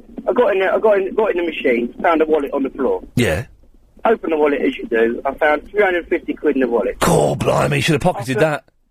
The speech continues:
Speaker 2: that.
Speaker 1: Exactly. I thought to myself, for a split second, I thought to myself, "That's a lot of money."
Speaker 2: Yeah.
Speaker 1: Loads of credit cards in there. You could just, you know, get rid of the wallet, no one's ever gonna know.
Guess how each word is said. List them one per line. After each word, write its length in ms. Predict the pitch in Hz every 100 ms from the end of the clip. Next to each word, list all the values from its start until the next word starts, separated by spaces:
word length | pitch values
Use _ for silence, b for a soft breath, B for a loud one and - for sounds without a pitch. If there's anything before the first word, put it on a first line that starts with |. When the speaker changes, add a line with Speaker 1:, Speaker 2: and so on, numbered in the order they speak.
| _
Speaker 2:
that. 40 | 165
Speaker 1:
Exactly. 480 | 156 196 131 107 -
I 80 | 202
thought 240 | - 190 -
to 80 |
myself, 420 | 170 165 170 160 156 -
for 260 | - 233 202
a 40 |
split 300 | - 240 214
second, 240 | 160 147 151
I 40 |
thought 180 | 143 156
to 20 |
myself, 380 | 143 - 143 139 -
"That's 180 | - 156
a 40 | 156
lot 160 | 160
of 100 | 135
money." 360 | 131 123 123 120 113
Speaker 2:
Yeah. 180 | 90 - -
Speaker 1:
Loads 240 | 220 -
of 100 | -
credit 280 | 196 151 -
cards 260 | 127 120 120
in 120 | 117
there. 220 | 127 139 - - - - -
You 100 | 143
could 120 | 147
just, 160 | 151 - - -
you 80 | 160
know, 140 | 147
get 180 | 143 156
rid 80 | 147
of 80 | 135
the 60 |
wallet, 220 | 139 139 147
no 120 | 139
one's 140 | 131
ever 160 | 131 120
gonna 180 | 120 123
know. 220 | 110